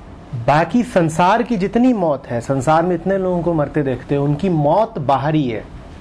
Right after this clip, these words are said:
उनकी मौत मात्र स्थितिजन्य है कि उम्र बढ़ गई तो मर गए, किसी ने गर्दन काट दी तो मर गए।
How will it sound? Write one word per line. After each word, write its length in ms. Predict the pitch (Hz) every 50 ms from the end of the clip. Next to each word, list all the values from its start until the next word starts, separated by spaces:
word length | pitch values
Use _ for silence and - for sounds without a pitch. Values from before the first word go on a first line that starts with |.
| - - - - - - - - - - - - - - - - - - - - - - - - -
उनकी 220 | 156 151 156 202
मौत 600 | 185 165 156 156 170 202 226 233 233 - 269 247 254 - - - - - - -
मात्र 680 | 156 147 143 156 175 208 226 220 - - - 262 277 269 262 - - - - - - - - - - - - - -
स्थितिजन्य 800 | 165 - - - - 226 226 226 226 151 151 147 131 127 123 113
है 240 | 104 101 104 101 98 - - - - - - -
कि 80 | - 208
उम्र 220 | 214 202 220 226
बढ़ 160 | 196 208 202
गई 180 | 202 220 214 196
तो 100 | - 165
मर 160 | 147 151 165
गए, 240 | 175 202 214 208 202 - - - - - - - - - - - - - - - - - - - -
किसी 180 | 180 - 196
ने 100 | 190 190
गर्दन 280 | 160 175 175 202 196 180
काट 200 | 185 175 175 165
दी 160 | 151 160 165
तो 100 | 156 139
मर 160 | 139 147 165
गए। 240 | 160 180 185 190